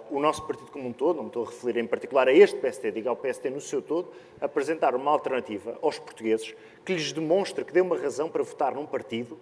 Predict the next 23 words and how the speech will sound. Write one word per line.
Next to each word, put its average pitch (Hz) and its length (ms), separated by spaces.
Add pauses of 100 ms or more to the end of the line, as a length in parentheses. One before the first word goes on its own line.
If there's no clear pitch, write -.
(340)
que - 80
consegue 175 580
pôr 170 180
as 127 100
pessoas 180 640
a 160 60
subir 139 320
na 131 100
vida, 101 320 (520)
que - 80
consegue 185 720
pôr 156 340
o 180 60
Estado 170 480
como 156 220
agente 170 560 (640)
de 117 100
um 196 120
desenvolvimento 147 560
económico 147 600 (240)
que - 60
não 156 180
garanta 139 560